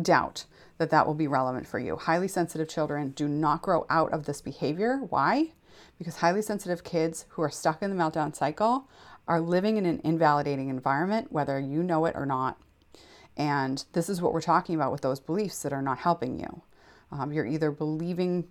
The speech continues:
your, your child's statements so much so that that's keeping you stuck as a parent, your own, in your own shame, and therefore it's difficult to find a way to help your child break out of their own emotions 'cause they're overwhelming for you,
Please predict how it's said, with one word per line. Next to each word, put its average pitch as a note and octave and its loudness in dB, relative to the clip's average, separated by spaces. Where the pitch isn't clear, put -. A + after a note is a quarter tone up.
your, D#3 0
your C#3+ -2
child's D3+ 0
statements F3 -4
so E3+ 0
much C#3+ -2
so E3+ 2
that E3 -2
that's B2+ -2
keeping E3+ -6
you B2 -14
stuck - -2
as E3 -6
a D#3+ -8
parent, D3+ -4
your C3+ -2
own, D3+ -2
in D3+ 0
your C3+ -4
own F3 0
shame, D#3+ -4
and C#3+ -4
therefore C#3+ -4
it's - -12
difficult F3 -2
to D#3 -4
find D3+ -2
a D3+ 0
way D3 2
to D3 -4
help D#3+ -2
your E3 -4
child D3 0
break C#3+ -2
out B2+ -2
of C3+ -6
their C3+ -4
own E3 0
emotions F3 -4
'cause - -6
they're C#3 -2
overwhelming C#3+ -2
for D3 -8
you, D#3+ -2